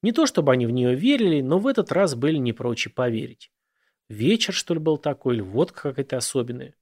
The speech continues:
Воцарилось торжественное затишье. И тут как раз в затишье этом раздалось треньканье шуруповской мобилы.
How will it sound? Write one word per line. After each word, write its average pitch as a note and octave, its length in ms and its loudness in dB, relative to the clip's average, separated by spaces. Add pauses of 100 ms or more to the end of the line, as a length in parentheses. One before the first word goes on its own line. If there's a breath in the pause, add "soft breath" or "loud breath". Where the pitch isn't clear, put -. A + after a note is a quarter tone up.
(460)
Воцарилось B2 580 0
торжественное A#2+ 680 -2
затишье. C3 680 -6 (400 soft breath)
И A3 80 0
тут A#3 140 2
как A3 180 0
раз A#3+ 220 4
в A#2+ 40 -4
затишье F3+ 460 0
этом D#3+ 180 -2
раздалось D#3+ 400 0
треньканье E3+ 520 -2
шуруповской C3 600 -4
мобилы. B2+ 500 -2